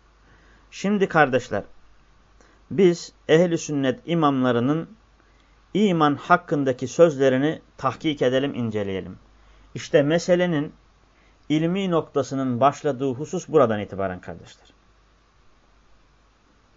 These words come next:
Şimdi tabir sahihse şu andan itibaren biz ehl-i sünnetin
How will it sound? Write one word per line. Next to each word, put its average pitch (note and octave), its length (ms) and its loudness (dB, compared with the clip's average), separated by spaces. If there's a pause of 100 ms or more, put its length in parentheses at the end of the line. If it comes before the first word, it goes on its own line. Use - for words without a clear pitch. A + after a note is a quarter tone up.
(1040)
Şimdi F3+ 260 -4
tabir F3+ 340 6
sahihse F#3 480 -2
şu F3+ 140 2
andan E3 260 4
itibaren B2+ 560 0 (1120)
biz F3 320 -2
ehl-i D#3+ 280 8
sünnetin D3 580 -4